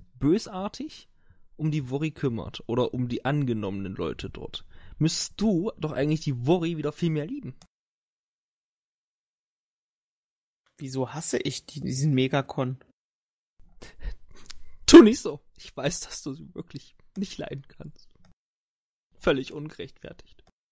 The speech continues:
Speaker 2: Das hab ich nie gesagt.
Speaker 1: <laughs> Ich würde so gerne ein paar Zitate jetzt rauskramen, aber ich bin viel zu faul.
Speaker 2: Ich erkenne Horizon an.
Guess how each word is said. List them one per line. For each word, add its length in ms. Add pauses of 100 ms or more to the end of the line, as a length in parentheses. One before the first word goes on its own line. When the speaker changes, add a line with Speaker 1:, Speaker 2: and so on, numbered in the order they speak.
(400)
Speaker 2:
Das 140
hab 80
ich 160
nie 160
gesagt. 520 (1000)
Speaker 1:
<laughs> 800
Ich 120
würde 200
so 240
gerne 240
ein 60
paar 180
Zitate 460
jetzt 180
rauskramen, 560
aber 200
ich 120
bin 180 (120)
viel 220
zu 120
faul. 500 (3750)
Speaker 2:
Ich 160
erkenne 440
Horizon 480
an. 280